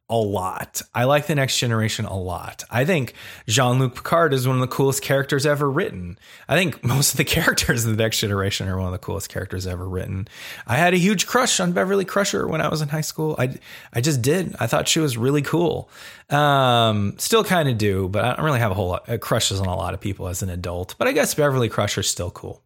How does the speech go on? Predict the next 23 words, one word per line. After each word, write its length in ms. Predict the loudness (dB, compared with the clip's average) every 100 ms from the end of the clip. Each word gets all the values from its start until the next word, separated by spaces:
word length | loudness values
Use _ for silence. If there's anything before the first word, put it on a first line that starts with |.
| _
I, 300 | -6 -2 -2 2
I, 120 | 0
I 40 |
think 200 | 2 0
she's 140 | -2 -6
still 140 | -8
pretty 200 | -14 -18
cool. 200 | -20 -20 -20 -16 -16 -16 -18 _
So, 520 | -2 4 4 2 -6 _ _ _ _ _ _
um, 600 | 0 4 6 6 6 4 2
I'm 220 | 0 2
gonna 220 | 4 4
say 400 | 4 4 4 6
after 340 | 4 2 2 2
watching 420 | 4 4 2 2
every 280 | 2 4 2
episode 560 | 2 0 2 4 4
that's 240 | 2 -2 0
aired, 300 | 2 4 2
I 40 |
think 200 | 0 0
it's 100 | -2
four, 560 | -4 -4 2 4 4